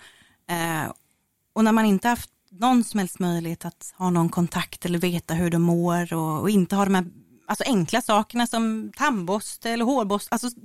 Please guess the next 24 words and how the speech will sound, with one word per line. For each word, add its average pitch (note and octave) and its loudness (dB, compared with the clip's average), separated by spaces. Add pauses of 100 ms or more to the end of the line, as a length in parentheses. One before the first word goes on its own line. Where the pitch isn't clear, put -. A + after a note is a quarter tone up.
(160)
vanliga C4+ 2
grejer A#3 -2
som A3+ -8
vi A3 -4
har, A#3+ 2 (540)
så - -6
blir A3 2
man F3+ 2 (300)
så - -6
jäkla A#3 0
medveten E3 -4
om E3 -2
att - -8
alla D#3+ -6
är D#3+ -6
så - -6
viktiga, - -10 (280)
varenda A3+ -2
en. G3+ -6 (460)
Och B3 -2
när C#4+ 2
allting A3+ -2
kommer E3 -4
ikring, E3+ -6